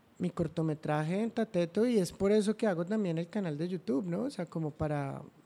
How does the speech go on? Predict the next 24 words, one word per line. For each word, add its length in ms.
seguir 320
este 200
proceso, 720
porque 240
creo 220
que 120
el 60
encontrarme 560
a 60
mí 140
mismo 380
es 160
realizar 420
esto 260
también, 500
¿no? 180
Es 360
realmente 680
ser 400
quien 320
he 120
querido 340
ser 240
desde, 680